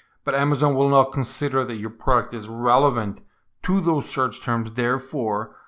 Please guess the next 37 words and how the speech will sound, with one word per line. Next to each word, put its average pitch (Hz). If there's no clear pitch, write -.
they're 127
not 123
gonna 123
rank 101
you 104
for 147
that. 101
And 110
if 104
they 117
are 107
gonna 107
rank 101
you, 113
you're 113
not 123
gonna 113
rank 101
you 107
very 101
high. 117
You 123
don't 113
have 104
to 110
worry 107
about 95
that. 85
Now, 123
this 127
relevancy 156
rate 98
added 180
with 135
the 127
sales 156
velocity 101